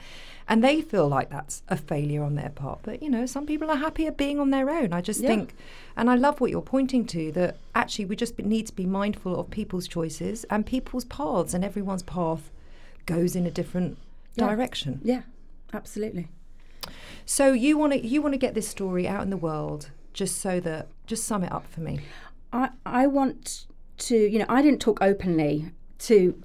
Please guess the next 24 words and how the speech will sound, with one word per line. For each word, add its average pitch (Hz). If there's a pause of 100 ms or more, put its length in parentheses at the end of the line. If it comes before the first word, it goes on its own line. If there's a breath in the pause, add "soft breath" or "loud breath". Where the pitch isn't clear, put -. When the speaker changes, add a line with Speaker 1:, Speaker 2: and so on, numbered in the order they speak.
Speaker 2:
the 185
world. 175
I 165
spoke 202
to -
obviously 175
my 165
friends 170
and 156
my 156
family, 165 (500 loud breath)
um, 185
about 190
my 180
journey, 160
and 180
I 185
feel 220
that 214
it's 180
important 165
that -
people 202
know 180